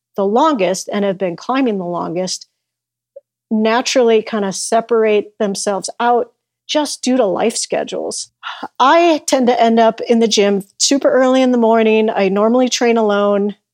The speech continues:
Um, I see the same rotation of people over and over again, but I know that there's more people joining the gym on a weekly basis that I don't have a lot of interaction with. And so the challenge is, how do we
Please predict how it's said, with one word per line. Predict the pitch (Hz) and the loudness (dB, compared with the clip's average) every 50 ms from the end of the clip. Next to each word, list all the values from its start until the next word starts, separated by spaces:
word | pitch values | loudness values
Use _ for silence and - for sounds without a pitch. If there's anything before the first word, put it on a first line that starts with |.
| _ _ _ - | _ _ _ -8
Um, | 202 202 196 196 196 | -6 -4 -4 -4 -2
I | 196 202 196 196 _ - | -2 -4 -4 -4 _ -12
see | - - - 254 262 | -8 -4 -2 0 2
the | 247 202 190 | 2 0 0
same | - - 233 226 233 | 0 0 0 0 0
rotation | 233 226 220 - 247 226 226 - 208 | 0 0 -2 0 -2 -2 0 -2 -4
of | 202 190 | -4 -4
people | - - 214 - 220 214 | -4 -6 -4 -2 -2 0
over | - 190 208 208 202 196 | 0 0 -2 0 0 -2
and | 190 185 | -2 -2
over | 196 202 208 226 | -2 -2 0 0
again, | 233 240 254 254 269 285 - _ _ _ _ _ _ _ - | 0 0 0 0 0 -2 -4 _ _ _ _ _ _ _ -2
but | 240 240 | 0 2
I | 254 294 | 2 2
know | 311 277 247 226 240 240 226 220 202 190 196 190 - _ _ _ | 2 2 2 2 4 4 4 4 4 4 2 0 -6 _ _ _
that | - 214 - | -2 0 2
there's | - 202 190 196 | 2 0 0 0
more | 196 208 220 226 | 0 0 0 0
people | 214 226 214 196 214 196 | 0 -2 -2 0 0 0
joining | 185 - 202 190 196 196 196 185 | 0 0 0 0 0 -2 -2 -4
the | 185 | -4
gym | 165 165 190 196 202 202 208 214 208 _ _ _ _ _ _ - | -4 -2 0 0 0 0 -2 -4 -6 _ _ _ _ _ _ -6
on | 202 202 196 | -4 -2 -2
a | 190 175 | -2 -2
weekly | 170 190 220 214 - - 214 185 | -2 -2 -2 -2 -2 -2 -2 0
basis | - 196 196 196 - - 185 180 170 - - - _ _ _ _ _ _ _ _ _ _ - | 0 0 0 0 -2 -2 -4 -4 -4 -6 -8 -10 _ _ _ _ _ _ _ _ _ _ -6
that | 208 220 202 196 185 - - | -2 0 0 0 0 0 0
I | 214 214 233 | 0 0 0
don't | 247 202 202 | 0 -2 -2
have | 208 220 208 190 | -2 -2 -2 0
a | |
lot | 196 196 190 190 | 0 -2 -2 -2
of | 180 - | -4 -4
interaction | 202 185 185 185 180 196 202 - - - 165 | -4 -4 -4 -4 -4 -6 -6 -8 -8 -8 -8
with. | 170 180 175 - 214 | -8 -8 -8 -8 -8
And | 202 196 | -8 -6
so | - 247 220 214 | -2 -2 -2 0
the | 214 202 | -2 -2
challenge | - - 269 277 359 381 277 240 202 196 | -2 0 0 0 0 0 0 -2 -2 -4
is, | 214 - 196 196 196 185 - | -4 -2 -2 -2 -2 -4 -6
how | - - 254 262 285 | -6 -4 -2 0 0
do | 294 302 | 0 0
we | 269 254 247 247 240 233 233 226 _ | 0 0 0 2 2 0 0 -2 _